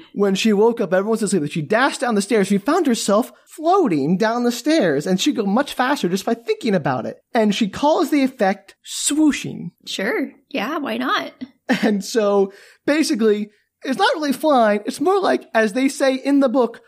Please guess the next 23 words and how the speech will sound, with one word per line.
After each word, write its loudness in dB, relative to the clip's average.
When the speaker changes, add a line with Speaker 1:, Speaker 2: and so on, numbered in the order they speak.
Speaker 1:
hover 2
dogs, -2
Danielle. 2
<laughs> -4
Hover 0
dogs. -6
Speaker 2:
Okay, -2
I 0
don't, -4
this -4
has -4
to -10
be -2
Sirius -2
the -4
Dog -4
Star. -6
They -2
can -8
float, -4
like, -2
he -4
has -2